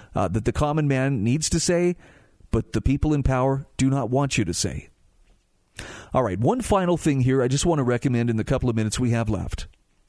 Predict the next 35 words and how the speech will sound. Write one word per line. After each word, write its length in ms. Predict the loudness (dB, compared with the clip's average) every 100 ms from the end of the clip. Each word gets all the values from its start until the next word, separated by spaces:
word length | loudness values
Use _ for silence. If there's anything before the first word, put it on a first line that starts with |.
| -20 _ -20 -10 -2
I 140 | 0
don't 80 | 2
know 80 | 2
how 140 | 2
serious 460 | 0 2 2 2 2
you 140 | 2
are 140 | 2
about 240 | 2 0 0
owning 320 | 0 0 2
your 140 | 2 2
worldview, 600 | 2 2 0 0 0 -2 -10 -20 _ _ _ _
and, 180 | -2 0
and 160 | 0 2
most 240 | 0 0
of 80 | 0
us 120 | 2
don't 180 | 2 2
have 160 | 0
the 60 | 2
luxury 340 | 0 2 0
of 60 | 2
a 20 |
lot 200 | 0 -2
of 60 | -2
time 380 | 0 0 2 0
to 80 | 0
sit 160 | 0
and 120 | 0
research 600 | 0 0 0 2 0 0
and, 180 | -2 0
well, 260 | 0 0 0
think 260 | 0 -2
things 320 | -2 0 2 2
over 420 | 2 2 2 2
and, 220 | 0